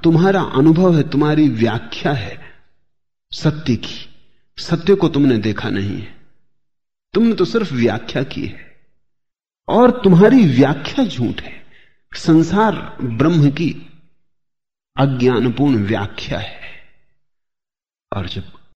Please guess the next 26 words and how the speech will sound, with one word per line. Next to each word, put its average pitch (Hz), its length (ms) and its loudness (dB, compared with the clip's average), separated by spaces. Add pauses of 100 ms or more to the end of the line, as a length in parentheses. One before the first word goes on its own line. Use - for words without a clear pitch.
(100)
आंख 113 200 -2 (180)
खुलती 123 400 0
है, - 300 -10 (560)
होश 175 240 0
आता - 280 -8
है, - 80 -14 (800)
प्रेम 151 280 6
की 147 140 0
धारा 123 340 -4
बहती - 340 -8
है, - 220 -14 (680)
तब 135 180 -6
तुम 143 100 0
इसी 190 360 -2
संसार 135 460 0
को 135 220 -2 (420)
एक 135 240 0
दूसरे 143 560 -2
दृष्टिकोण 107 720 -6
से, - 300 -14 (1160)
एक 113 160 -2
दूसरी 143 460 0
पृष्ठभूमि 131 760 0
में 113 200 2
देखते 95 360 -4
हो, - 80 -6